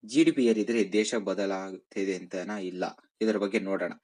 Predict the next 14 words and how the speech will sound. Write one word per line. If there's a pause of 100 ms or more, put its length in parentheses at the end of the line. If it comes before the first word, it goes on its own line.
(680)
ಆದರೆ
ದೇಶ
ಬಲಿಷ್ಠನಾಗುವ
ದಾರಿಯಲ್ಲಿ
ಇದು
ಒಂದು
ದೊಡ್ಡ
ಹೆಜ್ಜೆ.
ನಮ್ಮ
ಬಲಿಷ್ಠವಾಗ್ತಾ
ಇದೆ,
ಇದು
ದೊಡ್ಡ
ಹೆಜ್ಜೆ.